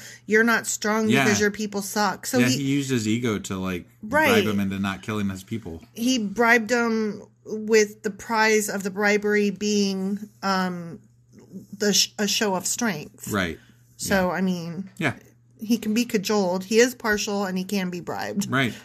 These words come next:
Speaker 2: yeah.
Speaker 1: He ensures that orphans and widows receive justice.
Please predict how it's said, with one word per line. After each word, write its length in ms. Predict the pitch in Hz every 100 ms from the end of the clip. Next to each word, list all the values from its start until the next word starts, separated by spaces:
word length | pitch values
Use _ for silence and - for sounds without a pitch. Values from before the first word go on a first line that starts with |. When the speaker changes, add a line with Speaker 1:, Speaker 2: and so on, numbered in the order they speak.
| -
Speaker 2:
yeah. 200 | 110 113 - _ - - -
Speaker 1:
He 200 | - 339
ensures 640 | 349 330 - 320 349 339 294
that 240 | 311 -
orphans 540 | 247 285 320 285 277 269
and 260 | 254 240
widows 500 | 226 254 240 220 208
receive 580 | 208 208 - 247 240 190
justice. 880 | - 214 202 - 170 160 - - -